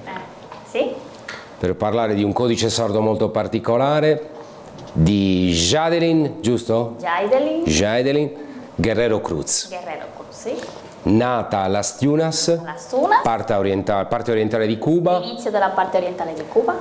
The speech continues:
Speaker 2: Eh, dove papà da piccolina ti diceva: "Impara a nuotare", nel senso ti buttava e annega, questo è il senso.
Speaker 1: No, ti-, eh, in spagnolo sarebbe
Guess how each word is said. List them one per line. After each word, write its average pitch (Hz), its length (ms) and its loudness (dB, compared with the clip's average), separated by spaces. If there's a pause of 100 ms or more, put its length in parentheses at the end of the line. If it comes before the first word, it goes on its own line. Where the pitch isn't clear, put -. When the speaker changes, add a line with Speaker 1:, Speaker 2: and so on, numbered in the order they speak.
(120)
Speaker 2:
Eh, 90 600 2
dove 107 220 2
papà 117 420 0
da 101 100 0
piccolina 110 580 2
ti 85 100 -2
diceva: 82 800 2
"Impara 101 320 0
a 107 40 0
nuotare", 120 460 0
nel 90 160 0
senso 90 440 2
ti 95 100 0
buttava 87 580 0
e 76 260 0
annega, 85 540 -2 (240)
questo 92 280 -2
è - 20 -2
il 76 60 -4
senso. 135 340 0
Speaker 1:
No, 202 180 0
ti-, 247 240 0
eh, 233 240 2
in 233 80 0
spagnolo 285 280 4
sarebbe 180 1160 6